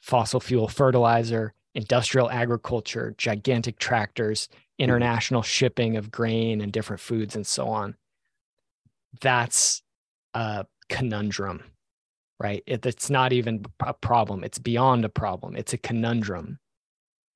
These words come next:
Speaker 1: because that system is unsustainable. It's based on non-renewable resources. It's destroying the soil, destroying the oceans, poisoning rivers, leading to these dead zones, all
Speaker 2: Mm-hmm.
Speaker 1: this pollution,
Speaker 2: Mm-hmm.
Speaker 1: all these problems.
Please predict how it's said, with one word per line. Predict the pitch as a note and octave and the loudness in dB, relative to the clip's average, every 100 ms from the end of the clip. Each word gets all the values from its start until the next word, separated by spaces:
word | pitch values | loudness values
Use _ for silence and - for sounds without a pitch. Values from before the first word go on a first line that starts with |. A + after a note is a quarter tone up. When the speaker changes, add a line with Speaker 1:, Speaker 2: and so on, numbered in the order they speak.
| _ _ | _ _
Speaker 1:
because | B2 - C3 G#2 | -4 0 0 2
that | A#2 B2+ | 0 2
system | - C3+ - C3+ | 2 0 2 2
is | B2 | 2
unsustainable. | B2 B2 A#2+ - A2+ A2+ A2+ B2 A#2+ | 2 2 -2 -2 -2 -2 0 -2 -2
It's | - - - | -6 -10 -4
based | A#2+ A#2 A#2 A#2+ | 0 0 0 0
on | A2+ A2+ G#2+ G#2 _ B2 | 0 0 -2 -6 _ -2
non-renewable | A#2 A#2+ B2 B2+ B2 B2 A#2+ | 2 4 4 4 4 2 0
resources. | A#2+ A2+ - A#2 A#2 B2+ A#2 - | 0 -2 0 -2 -2 -4 -4 -8
It's | - - | -8 -8
destroying | - - - B2 B2 | -6 -4 2 4 4
the | A#2 | 2
soil, | - A#2+ A#2+ A#2 | 0 0 0 -2
destroying | A2 - - A#2+ A#2 | -4 -6 0 2 2
the | - | 0
oceans, | A#2 A2+ B2+ A2+ - - _ - | -2 -2 -2 -4 -6 -10 _ -2
poisoning | C3+ C3 A#2+ A#2 | 4 4 4 0
rivers, | A#2 A#2 A#2 A2 | 0 0 -2 -2
leading | B2+ B2 A#2+ | -2 0 -2
to | |
these | - G#2+ | -4 -6
dead | - A2+ G#2 | -4 -4 -4
zones, | A2+ G#2 G#2 - - | -4 -4 -6 -6 -2
all | G#2+ | 0
Speaker 2:
Mm-hmm. | B2 | 2
Speaker 1:
this | A#2 | 0
pollution, | - C3 B2+ A#2+ B2 | -2 0 2 2 0
Speaker 2:
Mm-hmm. | A2+ | -2
Speaker 1:
all | B2 | 0
these | B2 A2+ | 0 0
problems. | - A2+ A2 G#2+ A2 | 0 -2 0 -2 -4